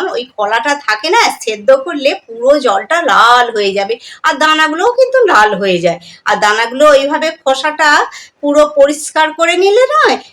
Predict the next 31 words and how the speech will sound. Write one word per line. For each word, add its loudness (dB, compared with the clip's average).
দানাটা 0
একবারে -2
সাদা 0
ফিট -10
হয়ে 4
যাবে। -2
আরে 0
খেতে -4
এত 0
ভালো -4
লাগবে 0
না, -2
একবার 0
বন্ধুরা -4
দেখবেন -2
ভিডিওটা। -10
কাঁঠাল 2
দানাগুলো 2
পুরো 0
সেদ্ধ -2
হয়ে 4
গেছে 2
বন্ধুরা, 0
জলটা 4
সাদা 2
ফিট -10
হয়ে 2
গেছে। -2
একটা 0
দেখাবো 2
যে 0